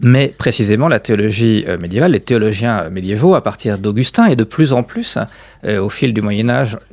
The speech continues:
jusqu'à, euh, saint Thomas d'Aquin notamment, ont au contraire essayé de penser une unité positive de l'âme et du corps.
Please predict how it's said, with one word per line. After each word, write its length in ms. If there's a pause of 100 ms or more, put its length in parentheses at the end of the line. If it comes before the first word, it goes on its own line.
(120)
jusqu'à, 720
euh, 100
saint 180
Thomas 240
d'Aquin 320
notamment, 480 (520)
ont 160
au 80
contraire 360
essayé 220
de 60
penser 580
une 220
unité 340
positive 680
de 80
l'âme 200
et 60
du 100
corps. 360